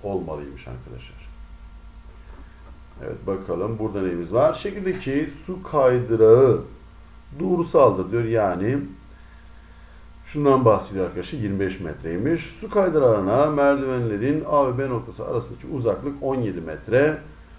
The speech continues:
Su kaydırağının uzunluğu yirmi beş metre. A noktasının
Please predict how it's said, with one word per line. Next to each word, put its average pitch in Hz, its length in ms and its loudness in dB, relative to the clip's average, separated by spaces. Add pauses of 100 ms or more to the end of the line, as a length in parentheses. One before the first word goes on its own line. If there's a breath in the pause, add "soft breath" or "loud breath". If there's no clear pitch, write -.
(140 loud breath)
Su 196 220 -10
kaydırağının 139 960 2 (180)
uzunluğu 123 400 -4
yirmi 131 260 -4
beş 147 180 -4
metre. 147 260 -2
A 170 220 2
noktasının 127 840 -6